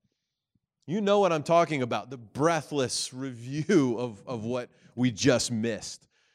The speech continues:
maybe literally shaking with fear. But there is also this explosive joy.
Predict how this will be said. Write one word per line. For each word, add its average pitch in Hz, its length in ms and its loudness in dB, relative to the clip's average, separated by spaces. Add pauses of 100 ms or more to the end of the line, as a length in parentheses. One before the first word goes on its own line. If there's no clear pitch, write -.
(520)
maybe 139 300 4
literally 131 600 4
shaking 110 440 -2
with 98 160 -12
fear. 87 380 -16
But 139 120 -12
there 151 160 -20
is 135 200 -20
also 165 500 -8
this 123 400 -10
explosive 135 1080 0 (200)
joy. 87 400 -6